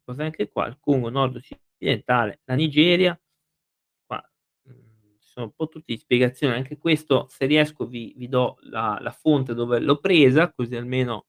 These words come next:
se ve la volete andare a rivedere con più calma, vi lascio le fonti, le fonti presenti qua, eh.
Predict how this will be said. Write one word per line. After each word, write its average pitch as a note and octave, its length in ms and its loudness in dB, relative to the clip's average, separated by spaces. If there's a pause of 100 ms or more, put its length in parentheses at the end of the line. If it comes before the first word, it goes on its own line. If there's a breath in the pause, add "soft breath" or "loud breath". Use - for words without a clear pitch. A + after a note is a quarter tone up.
(600)
se B2+ 60 2
ve B2+ 100 4
la B2 140 6
volete C3+ 340 4
andare B2+ 240 4
a A#2+ 40 4
rivedere B2+ 560 2
con A#2 160 -16
più E3 160 -12
calma, G#2 440 -2 (520)
vi C#3+ 100 -2
lascio C3 380 2
le C#3+ 120 6
fonti, A#2 640 -2 (1900)
le - 140 -12
fonti A2+ 360 -16
presenti G#2 540 -10
qua, F#2+ 400 -4
eh. D3 120 -4